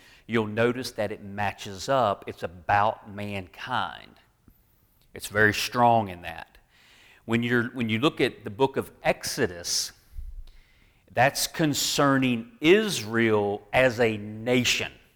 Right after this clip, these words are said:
That's Exodus. And you'll see it all the way through Exodus. It's about the children of Israel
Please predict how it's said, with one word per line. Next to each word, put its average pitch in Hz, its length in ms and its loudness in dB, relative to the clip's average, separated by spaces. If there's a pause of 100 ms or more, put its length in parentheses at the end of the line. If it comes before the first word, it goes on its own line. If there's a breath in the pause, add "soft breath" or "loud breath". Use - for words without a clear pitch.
(920)
That's 101 240 -4 (100)
Exodus. - 640 -6 (1040)
And 101 140 -12
you'll 101 100 -2
see 147 380 4
it 98 160 0
all 131 340 6
the 143 80 -6
way 143 160 2
through 139 340 0
Exodus. 113 600 -2
It's 113 180 -12
about 104 400 -4
the 95 100 -12
children 131 640 -6
of 101 200 -10
Israel 92 840 -4